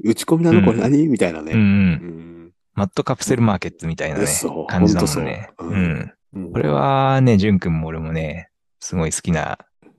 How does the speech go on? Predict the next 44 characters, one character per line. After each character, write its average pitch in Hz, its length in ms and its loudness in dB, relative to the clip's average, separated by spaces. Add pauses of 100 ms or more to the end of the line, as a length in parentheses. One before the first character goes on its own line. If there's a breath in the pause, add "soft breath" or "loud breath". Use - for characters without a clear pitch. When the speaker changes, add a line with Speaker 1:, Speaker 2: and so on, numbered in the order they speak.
(100)
Speaker 2:
感 - 180 -2
じ 82 100 -2
な 92 80 2
ん 85 100 0
じ 82 80 -2
ゃ 85 60 -2
な 85 100 0
い 80 140 -4
か 82 120 -4
な。 101 240 -2 (160)
Speaker 1:
そ - 180 -8
う - 40 2 (220)
だ 95 100 2
ね。 101 340 0
Speaker 2:
<laughs> - 20 -8
う 90 40 -2
ん。 80 220 0
Speaker 1:
こ 90 260 -4
れ 131 140 0
は 143 160 -4
さ、 110 320 -12
ち - 120 -8
ょ 107 40 -2
っ 101 40 -4 (100)
と - 60 -8
ハ - 140 0
マ 110 120 2
っ - 120 -2
ち - 120 -2
ゃ 147 40 2
う 117 40 2
か 95 80 0
も 85 60 -2
し - 160 -8
ん 87 40 -4
な 80 100 -4
い 78 60 -6
な 78 140 -4
と 73 120 -12
思 76 140 -6
っ - 20 -16
て。 - 200 -8
Speaker 2:
う - 40 -2
ん。 104 760 0